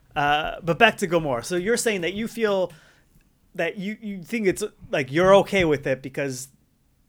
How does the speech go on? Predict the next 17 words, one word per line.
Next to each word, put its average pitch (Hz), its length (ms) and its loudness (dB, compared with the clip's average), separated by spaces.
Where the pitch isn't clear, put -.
this 143 220 -8
is, 143 360 -8
for 156 100 -4
all 165 140 0
intents 175 220 -6
and 170 100 -10
purposes, 139 480 -8
purposes, 135 720 -10
Gamora 156 560 0
from 151 380 -6
the 139 60 -10
first 175 360 -8
two 160 140 -8
Guardians 139 480 -4
is 110 140 -16
now 156 260 -2
dead. 117 380 -6